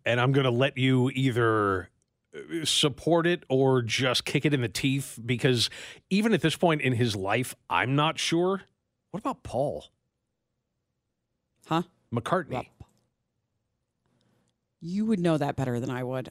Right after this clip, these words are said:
Speaker 2: I don't know
Speaker 1: I mean,
Speaker 2: the sound of his voice as well.
Speaker 1: you know, uh,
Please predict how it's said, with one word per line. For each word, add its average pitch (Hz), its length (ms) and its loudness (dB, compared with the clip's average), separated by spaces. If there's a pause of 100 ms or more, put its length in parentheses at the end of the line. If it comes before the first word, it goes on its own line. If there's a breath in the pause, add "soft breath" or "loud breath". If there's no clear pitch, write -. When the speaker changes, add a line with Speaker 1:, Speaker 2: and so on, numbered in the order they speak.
(100)
Speaker 2:
I 143 60 -4
don't 143 200 -2
know 127 380 -2 (300)
Speaker 1:
I 139 120 4
mean, 147 200 4
Speaker 2:
the - 20 2
sound 127 180 2
of 120 60 -6
his 123 160 -6
voice 120 340 -6
as 120 120 -6
well. 117 360 -6
Speaker 1:
you 139 280 0
know, 123 460 2 (260)
uh, - 40 -14